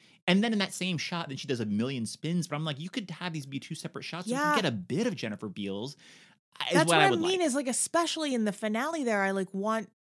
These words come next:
Speaker 2: I want the actor to be a part of it. Now, look, like, I know in, like, Black Swan, there was a lot of talk about, like, how much they used the dance double versus,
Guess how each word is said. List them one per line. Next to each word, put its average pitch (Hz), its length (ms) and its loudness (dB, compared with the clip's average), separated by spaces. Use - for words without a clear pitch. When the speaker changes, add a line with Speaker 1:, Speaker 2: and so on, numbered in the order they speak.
Speaker 2:
I 196 140 0
want 240 260 -2
the 240 240 -6
actor 190 460 -2
to - 120 -8
be 170 220 -2
a 160 60 -2
part 220 340 -4
of 160 120 -8
it. 120 180 -10
Now, 269 140 2
look, 294 240 0
like, 202 240 0
I 196 100 2
know 226 200 2
in, 185 320 0
like, 196 220 -6
Black 196 420 0
Swan, 170 580 0
there 208 100 0
was 175 140 -2
a 165 40 -4
lot 165 340 0
of 160 120 -4
talk 156 320 -6
about, 156 200 -4
like, 151 140 -6
how 165 160 -8
much 156 220 -8
they 156 80 -8
used 147 240 -8
the 143 60 -10
dance 147 340 -6
double 147 300 -4
versus, 147 680 -2